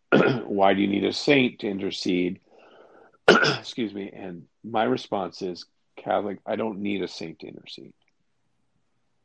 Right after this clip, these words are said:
What saints are, are incredible human beings that walk the face of the earth that did wonderful things.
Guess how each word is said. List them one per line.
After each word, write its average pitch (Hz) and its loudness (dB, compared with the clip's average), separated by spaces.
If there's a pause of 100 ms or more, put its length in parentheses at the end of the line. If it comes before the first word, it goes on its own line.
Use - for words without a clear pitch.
(480)
What 107 -6
saints 110 -4
are, 90 -2 (120)
are 92 -8 (760)
incredible 101 -4
human 98 -8
beings 92 -8 (1000)
that 98 -2
walk 104 0
the 101 -8
face 101 -4
of - -20
the 87 -2
earth 92 -4
that 87 -8
did 87 0 (2500)
wonderful 98 -2 (1120)
things. - -10